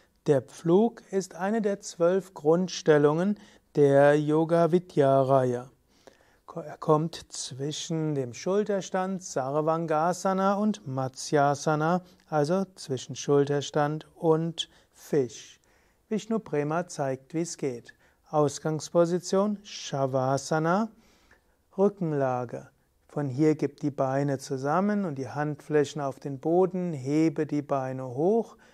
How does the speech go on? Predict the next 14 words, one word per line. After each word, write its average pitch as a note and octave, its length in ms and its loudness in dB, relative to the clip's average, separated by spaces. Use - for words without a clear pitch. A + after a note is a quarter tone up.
und A3+ 280 -4
komme D#3 340 -2
zu F#3+ 220 -6
Sarvangasana, D#3 1500 -2
zum G3+ 320 -8
Schulterstand. D3 1040 -6
Von D3+ 240 -6
hier F#3 420 2
senke D#3+ 680 0
die D#3+ 180 -2
Beine D#3+ 540 4
hinter D3+ 520 -4
den B2 220 -8
Kopf - 560 -6